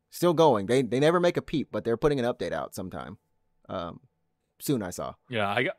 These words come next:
Speaker 2: I got that game for free. Like, I forgot when I got that game, but I have that game for free for some reason. <laughs>
Speaker 1: I had
Speaker 2: Oh,
Speaker 1: the
Speaker 2: it's
Speaker 1: first one
Speaker 2: from
Speaker 1: for free.
Speaker 2: Uplay.
Speaker 1: <laughs> Uh, they gave it away,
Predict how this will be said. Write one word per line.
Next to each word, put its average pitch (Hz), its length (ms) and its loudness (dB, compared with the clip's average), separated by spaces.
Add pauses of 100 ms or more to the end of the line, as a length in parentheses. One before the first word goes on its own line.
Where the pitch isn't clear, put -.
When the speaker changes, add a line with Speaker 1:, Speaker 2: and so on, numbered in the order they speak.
Speaker 2:
I 131 120 4
got 160 200 8
that 117 160 2
game 107 180 -4
for 104 220 -8
free. 107 500 -10
Like, 104 240 -4
I 107 120 -2
forgot 110 440 -2
when 101 140 -8
I 98 100 -6
got 101 160 -8
that 101 120 -8
game, 101 140 -10
but 98 100 -10
I 104 120 -4
have 107 180 -6
that 101 180 -8
game 107 160 -10
for 107 200 -8
free 113 240 -10
for 113 140 -10
some 113 180 -10
reason. 120 320 -12 (580)
<laughs> - 400 -20
Speaker 1:
I 220 60 -10 (600)
had 160 140 4
Speaker 2:
Oh, 147 60 10
Speaker 1:
the 147 60 12
Speaker 2:
it's 147 100 6
Speaker 1:
first 156 160 6
one 135 120 6
Speaker 2:
from 123 120 2
Speaker 1:
for 117 60 0
free. 120 480 2
Speaker 2:
Uplay. 156 320 -2
Speaker 1:
<laughs> - 40 -20 (1500)
Uh, 110 380 -2
they 156 120 4
gave 254 160 6
it 277 60 4
away, 190 340 6